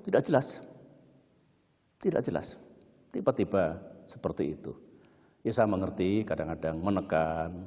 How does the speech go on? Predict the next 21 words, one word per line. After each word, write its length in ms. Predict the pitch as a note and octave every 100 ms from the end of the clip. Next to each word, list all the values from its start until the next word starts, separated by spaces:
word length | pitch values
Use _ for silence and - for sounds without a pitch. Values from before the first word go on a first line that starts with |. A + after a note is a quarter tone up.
| F#2 -
minta 240 | F#2 - -
ini, 160 | F2+ F2
minta 320 | E2 - -
itu, 480 | D2+ - E2+ E2+ G2
menekan 560 | G#2+ G2+ F#2 F2 F2
ke 240 | F2+ E2 E2+ - - -
Menteri 240 | F#2 F2+
Hukum 320 | F2 F2 F2+
dan 240 | D#2 D#2 D#2
ham, 320 | D#2+ E2 E2+
mengirim 400 | A#2 A2+ G2+ F2
pesan 560 | F2+ - F2+ F2 F#2 -
kepada 240 | - -
Demokrat, 480 | F2+ F#2 E2+ F#2+ E2+ F#2+
minta 240 | F#2 D2+
ini, 240 | F#2+ F2
minta 160 | - A1+
itu. 320 | C2 - D2 - - - -
Loh, 200 | - - - - - - _ _
kok 160 | - -
kebalik? 520 | - D2+ C2 A#2